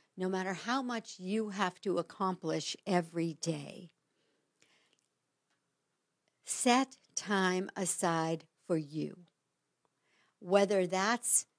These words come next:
ten minutes to go outside and appreciate the garden or taking a walk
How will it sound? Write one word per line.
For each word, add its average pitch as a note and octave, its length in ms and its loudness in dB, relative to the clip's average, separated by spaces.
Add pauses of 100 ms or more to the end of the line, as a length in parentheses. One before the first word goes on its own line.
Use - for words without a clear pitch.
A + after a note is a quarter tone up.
(160)
ten A#3+ 340 2
minutes - 400 -2
to - 120 -6
go F3 220 4
outside F3 800 -2
and E3 140 -6
appreciate E3+ 800 -4
the D#3+ 100 -6
garden D3+ 540 -6 (720)
or F3+ 280 2
taking G#3+ 480 -2
a F3 80 -4
walk E3 400 0